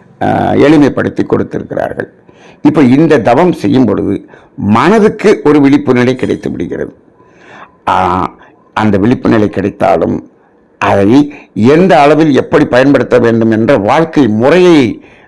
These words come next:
நமக்கு கற்றுக் கொடுக்க வேண்டும் என்பதற்காகத்தான் மகரிஷி அவர்கள் என்ன சொல்லிவிட்டார், வாழ்க்கை தத்துவம் என்றும் தற்சோதனை அகத்தாய்வுகள், பயிற்சிகள், இந்த கர்மவினை செயல் விளைவு தத்துவம், கர்மவினை தத்துவம், இதுபோல காந்த தத்துவம்,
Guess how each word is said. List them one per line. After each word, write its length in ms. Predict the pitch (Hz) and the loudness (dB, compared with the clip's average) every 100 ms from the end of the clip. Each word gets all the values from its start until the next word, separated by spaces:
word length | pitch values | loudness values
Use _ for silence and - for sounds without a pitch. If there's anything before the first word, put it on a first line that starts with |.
| _ | _
நமக்கு 300 | 113 113 - | -2 -2 -4
கற்றுக் 340 | - 110 117 | -6 -4 -4
கொடுக்க 440 | - 107 95 - 110 | -4 -4 -6 -2 0
வேண்டும் 360 | 104 117 131 | 2 0 0
என்பதற்காகத்தான் 960 | 110 104 101 87 - 87 82 - 117 - - _ _ | 0 -2 -4 -4 -4 -6 -6 -6 -4 -6 -12 _ _
மகரிஷி 380 | 98 104 110 107 | -4 -2 -2 -2
அவர்கள் 320 | 104 101 101 | -2 -2 -2
என்ன 140 | 107 | -2
சொல்லிவிட்டார், 520 | 107 92 92 95 80 90 | -4 -4 -4 -4 -4 -2
வாழ்க்கை 400 | 104 123 - 104 | -2 -2 -4 -4
தத்துவம் 440 | - - 139 117 | -8 -2 0 0
என்றும் 360 | 101 85 95 - - - - | -2 -4 -6 -8 -18 -20 -8
தற்சோதனை 540 | 104 117 - 139 123 113 | -6 -4 0 2 2 0
அகத்தாய்வுகள், 840 | 110 120 - 127 113 107 95 101 | -2 -4 0 2 2 0 -4 -6
பயிற்சிகள், 720 | - 107 127 - 104 98 - - - - - - | -2 -4 -2 -6 -4 -4 -6 -12 -20 -20 -20 -4
இந்த 300 | 117 113 113 | 0 0 0
கர்மவினை 520 | 113 123 147 123 117 110 104 98 92 - | 0 0 2 2 0 0 -2 -4 -8 -8
செயல் 340 | - 123 156 | -2 2 4
விளைவு 320 | 135 127 110 | 2 2 0
தத்துவம், 560 | 110 107 - 120 101 98 | -4 -6 -2 -2 -2 -2
கர்மவினை 480 | 117 139 123 117 107 | -2 0 0 -2 -4
தத்துவம், 560 | 104 - - 107 - - _ - - - _ | -6 -4 -4 -4 -4 -12 _ -20 -20 -20 _
இதுபோல 520 | - 147 151 156 151 | 0 2 4 4 2
காந்த 320 | 123 123 165 156 | 2 0 0 -2
தத்துவம், 760 | 139 123 - 113 110 87 - | -4 -4 -2 -2 -2 -6 -12